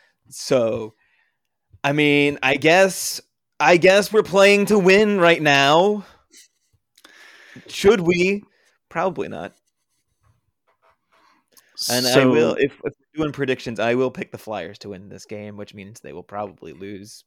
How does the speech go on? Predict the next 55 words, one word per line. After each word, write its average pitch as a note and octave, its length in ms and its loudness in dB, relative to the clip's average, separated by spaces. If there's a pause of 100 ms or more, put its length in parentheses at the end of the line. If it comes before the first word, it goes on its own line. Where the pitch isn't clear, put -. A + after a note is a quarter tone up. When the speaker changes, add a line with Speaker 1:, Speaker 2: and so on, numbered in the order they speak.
(100)
Speaker 1:
because - 320 -20 (280)
Flyers - 360 -20
are - 180 -20
weird. G#2+ 420 -16 (180)
Speaker 2:
I C#3+ 60 -4
mean, C3 100 0
it's B2 100 -4
not C3+ 140 2
gonna A2+ 100 -2
matter G#2+ 260 2
'cause A2 100 -8
I'm G#2+ 80 -4
gonna G2+ 120 -4
put - 120 -8
this - 180 -8
out - 180 -4
after G#2 260 -8
the - 100 -18
game, - 260 -20 (140)
but - 160 -16 (640)
Speaker 1:
Oh, A2+ 140 -16
that's G#2+ 180 -20
true. D#2+ 220 -20 (1400)
Speaker 2:
Can C#3 100 -4
I, C#3 380 2
can C3+ 80 -4
I C3 40 0
give C#3+ 180 -6
you, B2 400 -2 (560)
um, G#2+ 520 2 (200)
my A2+ 180 0
thoughts A2 300 0
on G#2 120 -4
how G#2+ 220 0
the G#2 100 0
Flyers G#2+ 360 -4
got G#2+ 120 -2
off A2+ 200 -6
to - 100 -18
this A2 140 -6
start A#2+ 340 -2
in A2+ 100 -14
two A2 200 -8
words? A2 440 -6 (1160)
Speaker 1:
Oh, G3+ 320 -2
oh, F3 320 -2
wait, E3+ 260 -2
we D#3 80 -6
can F#3 140 -6
do F3+ 60 2
it F3+ 40 2
at E3 60 -12
the D3 40 -12
same E3 220 -6
time. B2+ 320 -6